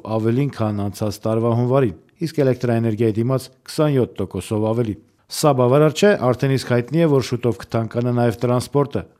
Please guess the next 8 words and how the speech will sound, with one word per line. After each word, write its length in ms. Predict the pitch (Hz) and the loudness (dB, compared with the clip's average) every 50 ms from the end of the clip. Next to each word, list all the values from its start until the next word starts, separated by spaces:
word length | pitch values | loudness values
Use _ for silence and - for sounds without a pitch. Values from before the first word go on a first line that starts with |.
| _ _ - | _ _ 0
Ուղևորցը 440 | 156 165 175 170 160 151 160 - 139 | 2 4 6 6 4 4 2 2 2
հարյուր 200 | 120 123 127 117 117 | 4 4 4 4 2
դրամից 300 | 120 117 120 135 127 - - | 2 2 0 0 -2 -4 -4
կբարձրանա 460 | 120 113 110 104 - 117 110 113 113 113 | -4 -2 -4 -2 -4 -4 -4 -2 -2 -4
մինչև 340 | 113 104 - - 117 101 98 | -4 -4 -4 -4 -2 -2 0
հարյուր 220 | 110 120 120 117 131 | 0 0 0 0 -2
հիսուն, 300 | 131 - - - 110 87 92 _ _ - - | -4 -4 -4 -6 -6 -6 -8 _ _ -10 -8
այսինքն՝ 420 | 107 101 - 127 117 - 147 139 | -6 -6 -4 -4 -4 -4 -4 -6